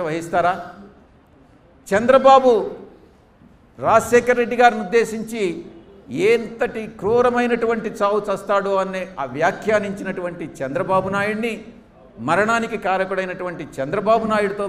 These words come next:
మీరు కుట్ర పన్నుతారా మీ అన్న పైన అని నేను ప్రశ్నిస్తా ఉన్నా. ఇక కెమెరా ముందు నిన్న ప్రెస్ మీట్లో మీరు కన్నీళ్లు పెట్టుకున్నారు, మీరు కన్నీళ్లు పెట్టుకున్నారు.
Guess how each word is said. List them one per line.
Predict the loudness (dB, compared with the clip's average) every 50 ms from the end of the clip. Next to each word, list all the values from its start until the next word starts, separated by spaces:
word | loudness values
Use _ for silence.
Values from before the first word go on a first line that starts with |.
| -6
మీరు | -8 -8 -8 -8 -10 -12
కుట్ర | -12 -10 -8 -10 -8 -8
పన్నుతారా | -6 -8 -8 -6 -4 -4 -2 -2 -2 -4 -6
మీ | -8 -8 -8
అన్న | -6 -8 -8 -6 -6
పైన | -6 -6 -6 -6 -8
అని | -8 -8 -10
నేను | -12 -12 -10 -10
ప్రశ్నిస్తా | -10 -10 -10 -12 -12 -10 -6 -6 -6 -6 -6
ఉన్నా. | -8 -8 -10 -10 -12 -16 -20 -20 -20 _ -20 -20 -20 _ _ _ _ _ _ _ _ _ _ _ _ _ _ _ _ _ _ -10 -4
ఇక | 2 4 6 6 6 4 0 -6 -14 -18 -20 -20 -20 _ _ _ _ _ _ _ _ _ _ _ _ _ _ _ _ _ _ _ _ _ _ _ _ _ _ _ _ _ _ _ _ _ _
కెమెరా | -2 -2 -2 2 2 2 2 2 0
ముందు | -6 -6 -6 -6 -6 -6
నిన్న | -6 -4 -2 -2 -2 -2 -6 -10 -14 -20 -20 -20 -10
ప్రెస్ | -6 -6 -6 -6 -6 -8
మీట్లో | -8 -8 -8 -6 -6 -6 -6 -6
మీరు | -10 -10 -12 -14 -14
కన్నీళ్లు | -12 -10 -8 -8 -8 -8 -10
పెట్టుకున్నారు, | -10 -12 -12 -12 -8 -8 -8 -8 -10 -16 -20 -20 -20 _ _ _ _ _ _ _ _ _ _ _ _ _ _ _ _ _ _ _ _ _ _ _ _ _ _ _ _ _ _ _ _ _ _ _ _ -16 -12
మీరు | -10 -10 -10 -8 -8
కన్నీళ్లు | -8 -6 -4 -4 -6 -4 -6
పెట్టుకున్నారు. | -8 -10 -10 -10 -8 -8 -8 -8 -10